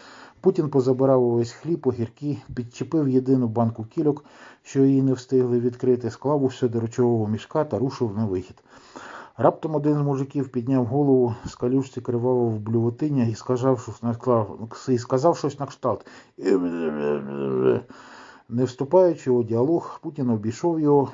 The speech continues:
відкрив двері та вийшов. Свіже повітря у коридорі трохи збадьорило. Двері він не зачинив, і керосинка освітлювала якісь темні та незрозумілі предмети на підлозі. Коли Путін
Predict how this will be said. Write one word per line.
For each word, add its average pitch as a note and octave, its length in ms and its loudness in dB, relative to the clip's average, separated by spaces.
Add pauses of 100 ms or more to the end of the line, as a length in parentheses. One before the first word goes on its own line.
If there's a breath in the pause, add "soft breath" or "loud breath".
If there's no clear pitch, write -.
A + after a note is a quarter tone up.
відкрив A#2+ 400 -2
двері C3+ 280 -2
та A#2+ 140 -6
вийшов. G#2 440 -6 (540 loud breath)
Свіже E3+ 340 2
повітря D3 460 0
у C3 80 6
коридорі C3 480 2
трохи B2+ 300 -4
збадьорило. A2 680 -2 (100)
Двері C3 540 0
він D3+ 200 -4
не C#3+ 100 0
зачинив, C3 560 -2 (360 loud breath)
і A#2+ 40 -16
керосинка C3 560 2
освітлювала C3+ 840 2
якісь A#2+ 340 -2
темні C3+ 320 -4
та A2 120 -8
незрозумілі A#2+ 1000 -2
предмети A2+ 520 -4
на G#2+ 100 -6
підлозі. G2 500 -4 (800 loud breath)
Коли F3 240 6
Путін E3 420 -2